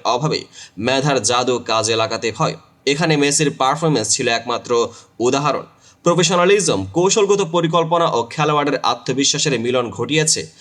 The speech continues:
এমন এক অসাধারণ উপস্থাপনা। আরেকটি দিক যা চমকপ্রদ ছিল, তা হলো যখন সবকিছু হতাশার মুখে যাচ্ছিল, তখনই মেসির ঝলকে উঠা।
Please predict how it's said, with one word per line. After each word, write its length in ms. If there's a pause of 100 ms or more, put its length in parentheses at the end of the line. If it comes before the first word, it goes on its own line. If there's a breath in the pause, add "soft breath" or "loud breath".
(220 loud breath)
এমন 280
এক 240 (100)
অসাধারণ 560
উপস্থাপনা। 720 (100)
আরেকটি 340
দিক 200
যা 260
চমকপ্রদ 580
ছিল, 260
তা 220
হলো 280
যখন 380
সবকিছু 560
হতাশার 440
মুখে 340
যাচ্ছিল, 500 (160)
তখনই 420
মেসির 460
ঝলকে 600 (240)
উঠা। 340